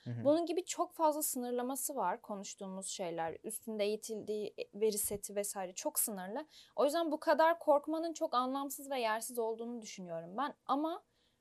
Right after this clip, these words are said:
Speaker 2: bu gelen feedbacklerle çok daha iyi bir yere evrilecektir bu.
Speaker 1: Ama bu arada kötüye kullanıma da açık bence. Bu çok
Speaker 2: Kötüye
Speaker 1: emin
Speaker 2: kullanıma çok
Speaker 1: kullanılmış
Speaker 2: am-,
Speaker 1: yani.
Speaker 2: açık,
Speaker 1: Yani.
Speaker 2: çok açık hem de.
Speaker 1: Yani. E, ya chat G P T bu şekilde. Bunun nereye gideceğini gerçekten göreceğiz.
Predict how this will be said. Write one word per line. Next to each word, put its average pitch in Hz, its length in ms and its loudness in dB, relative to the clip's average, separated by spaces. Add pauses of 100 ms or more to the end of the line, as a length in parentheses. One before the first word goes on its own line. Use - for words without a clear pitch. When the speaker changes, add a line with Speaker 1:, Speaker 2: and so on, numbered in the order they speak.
(140)
Speaker 2:
bu 294 120 2
gelen 302 340 10
feedbacklerle 320 960 2 (840)
çok 330 360 4
daha 262 200 8
iyi 247 200 2
bir 226 60 0
yere 196 280 6
evrilecektir 170 760 -4
bu. 285 240 -2
Speaker 1:
Ama 156 200 2
bu 143 40 2
arada 151 200 -2
kötüye 131 360 -2
kullanıma 135 420 -2
da 151 60 6
açık 127 300 2
bence. 104 240 -6
Bu 104 40 -10
çok - 80 -12
Speaker 2:
Kötüye 320 280 2
Speaker 1:
emin - 120 -2
Speaker 2:
kullanıma 311 280 2
çok 311 180 -2
Speaker 1:
kullanılmış 214 220 -4
Speaker 2:
am-, - 60 -20
Speaker 1:
yani. - 100 -20
Speaker 2:
açık, - 380 -4
Speaker 1:
Yani. - 100 -8
Speaker 2:
çok - 280 0
açık 190 300 -4
hem 180 120 -12
de. - 20 -14 (140)
Speaker 1:
Yani. 175 120 -14 (120)
E, - 100 4
ya 135 380 6
chat 202 240 4
G 208 140 0
P 196 140 -2
T 202 220 -4
bu 208 60 0
şekilde. 196 540 2
Bunun 170 320 2
nereye 202 240 10
gideceğini 185 440 -2
gerçekten 196 460 4
göreceğiz. 165 500 4